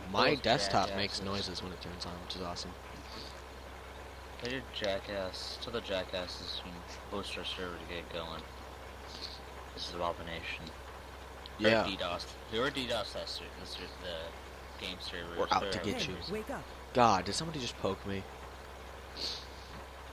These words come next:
Speaker 1: Hold on, I'll be right back.
Speaker 2: Gotcha.
Speaker 1: Okay, I'm back. I told them that they could record, like, their own games in the TeamSpeak, and that I, they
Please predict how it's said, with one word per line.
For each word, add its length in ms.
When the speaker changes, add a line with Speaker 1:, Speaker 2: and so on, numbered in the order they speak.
Speaker 1:
Hold 120
on, 60
I'll 60
be 120
right 80
back. 140
Speaker 2:
Gotcha. 960
Speaker 1:
Okay, 140
I'm 80
back. 180
I 80
told 200
them 60
that 100
they 100
could 160
record, 460
like, 240
their 120
own 200
games 460
in 80
the 60
TeamSpeak, 500
and 80
that 140
I, 80
they 140